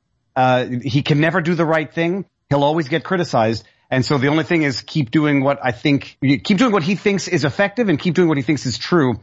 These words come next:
Uh, and the people will mobilize peacefully, uh, behind the movement and hopefully, you know,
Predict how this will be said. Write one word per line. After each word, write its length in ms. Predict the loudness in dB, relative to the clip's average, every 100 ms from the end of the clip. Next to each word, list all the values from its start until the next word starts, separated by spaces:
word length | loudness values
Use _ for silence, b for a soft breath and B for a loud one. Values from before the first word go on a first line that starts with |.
| _ _ _
Uh, 160 | -2 0
and 260 | 2 0 -2
the 60 | -6
people 580 | -2 0 0 -2 -2 b b _ _ 0
will 200 | 0 2
mobilize 760 | 0 0 -2 -4 -6 -12 -18 _ -2
peacefully, 680 | 2 2 2 0 0 -6 -14 _ -2
uh, 300 | 2 2 0
behind 720 | -2 -2 0 -2 0 -2 -6 -4
the 140 | 0
movement 480 | 2 2 -2 -8 -10 _ _ _ _ 0
and 120 | 0
hopefully, 360 | 0 -2 -2
you 100 | 0
know, 180 | -2 -4